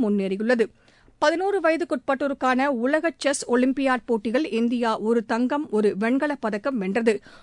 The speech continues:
கொலம்பியாவில் நடைபெற்ற இப்போட்டியில் பிரதமேஷ் தங்கப்பதக்கத்தையும், இளம்பருத்தி வெண்கலப் பதக்கத்தையும் வென்றனர்.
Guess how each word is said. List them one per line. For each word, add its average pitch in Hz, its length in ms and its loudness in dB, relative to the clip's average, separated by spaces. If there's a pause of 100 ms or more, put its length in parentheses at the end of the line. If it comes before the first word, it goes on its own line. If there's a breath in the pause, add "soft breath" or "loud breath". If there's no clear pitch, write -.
(160 loud breath)
கொலம்பியாவில் 285 560 0
நடைபெற்ற 226 560 -2
இப்போட்டியில் 220 640 -2
பிரதமேஷ் 233 520 0
தங்கப்பதக்கத்தையும், 208 800 -2 (300 loud breath)
இளம்பருத்தி 302 640 0
வெண்கலப் 277 520 0
பதக்கத்தையும் 226 500 -4
வென்றனர். 226 480 2